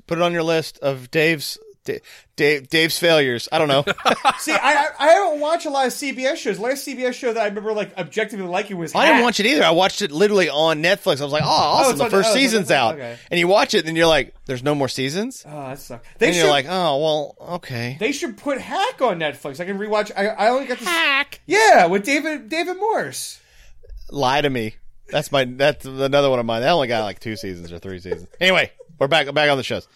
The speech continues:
Speaker 1: Uh, so this has our first, uh, thing of Simon Pegg. We see Simon Pegg is in this movie.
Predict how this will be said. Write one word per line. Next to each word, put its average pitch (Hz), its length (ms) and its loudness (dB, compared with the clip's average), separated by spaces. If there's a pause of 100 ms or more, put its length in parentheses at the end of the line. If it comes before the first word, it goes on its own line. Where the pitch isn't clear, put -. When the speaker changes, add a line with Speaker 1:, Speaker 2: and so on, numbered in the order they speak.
(360)
Speaker 1:
Uh, 143 300 4
so 156 380 2
this 139 560 0 (100)
has 135 420 0
our 135 200 0
first, - 520 0
uh, 123 440 4
thing 156 260 -2
of 127 160 0
Simon 180 360 0
Pegg. - 360 0 (240)
We 131 80 -6
see 151 140 -6
Simon 196 260 0
Pegg 185 300 -2
is 127 120 -8
in 131 80 -8
this 101 120 -12
movie. 87 340 -12